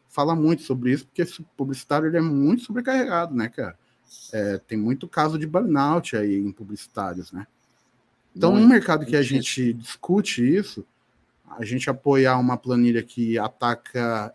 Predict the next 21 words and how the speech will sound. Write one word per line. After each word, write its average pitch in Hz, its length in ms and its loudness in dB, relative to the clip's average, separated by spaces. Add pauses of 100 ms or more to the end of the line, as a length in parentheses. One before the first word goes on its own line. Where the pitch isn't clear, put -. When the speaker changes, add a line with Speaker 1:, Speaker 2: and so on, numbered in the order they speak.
(100)
Speaker 1:
indiretamente 120 1120 -2 (240)
determinada 120 640 -2
pessoa, 139 640 -4 (540)
até 175 320 -2
diretamente, 123 840 -2
né? 110 140 -6
Por 113 180 -10
isso 117 120 -8
que - 60 -4
a 123 40 -2
planilha 117 400 -2
se - 120 -18
perdeu, 113 400 -4
teve 107 200 -8
muitos 127 240 -2
xingamentos 120 600 0
diretos 107 480 -6
aí 107 120 -4
nos 107 180 -4
últimos 101 400 -10
anos. 117 300 -12